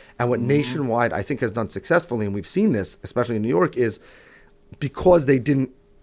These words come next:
Speaker 1: drop to the gimmick,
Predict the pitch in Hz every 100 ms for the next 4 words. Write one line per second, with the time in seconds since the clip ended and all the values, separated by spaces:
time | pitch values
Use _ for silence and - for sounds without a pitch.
0 | 101 123 127 131 135 - - 120 110 107
1 | - _ _ - _ _ 110 113 160 160
2 | 117 -